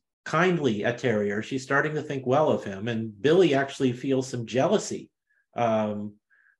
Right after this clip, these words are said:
uh, you know, of looking at the way Terrier, Billy, Barbara is looking at Terrier. Um,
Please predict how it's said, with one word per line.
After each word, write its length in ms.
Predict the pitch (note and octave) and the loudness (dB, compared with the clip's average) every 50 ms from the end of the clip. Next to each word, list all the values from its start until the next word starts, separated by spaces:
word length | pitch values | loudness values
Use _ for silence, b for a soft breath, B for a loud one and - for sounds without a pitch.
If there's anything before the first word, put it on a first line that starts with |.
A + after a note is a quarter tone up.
| b - | b -2
uh, 320 | A#2 A#2 A2+ A2 G#2+ G2+ - | 0 2 2 2 0 -2 -4
you 160 | - A#2+ C3 | -2 -2 0
know, 380 | A#2 A2 A2 G#2+ G#2 G#2 - - _ - | 0 0 0 -2 -2 -6 -8 -16 _ -8
of 300 | - A2+ B2 A#2 A2+ - | -6 -4 -4 -4 -6 -8
looking 480 | A2 A2 A#2 C#3+ C#3 C3+ D3 C#3 C3 B2 | -8 -2 0 0 0 0 0 0 0 2
at 60 | A#2 | 2
the 100 | A#2 A#2 | 2 2
way 300 | A#2 B2+ B2 A#2+ A#2 A2+ | 2 2 4 4 2 0
Terrier, 520 | - - C#3 C3+ C3+ C#3 C3+ B2+ - G2 A#2 | -2 -2 0 2 4 4 4 4 2 -2 -4
Billy, 380 | - B2+ C#3 C#3 C#3 - - - A2 | -2 0 0 0 0 -2 -4 -6 -6
Barbara 420 | A2+ A#2 C3 C#3 C3+ B2 B2 A2+ | -2 0 0 0 0 -2 -2 -4
is 140 | A2+ A2 A2+ | -4 -4 -6
looking 240 | B2+ B2 - A#2+ A#2 | -8 -8 -8 -10 -10
at 120 | - - | -10 -6
Terrier. 440 | - D#3 E3+ F3+ B2 G2 - - - - _ _ _ _ _ _ _ _ - | -2 0 2 2 2 0 -2 -6 -8 -12 _ _ _ _ _ _ _ _ -2
Um, 560 | A#2+ A#2 A2 A2 A2 G#2+ G#2+ G#2+ G#2+ G#2 | 0 2 4 4 4 2 0 -2 -6 -10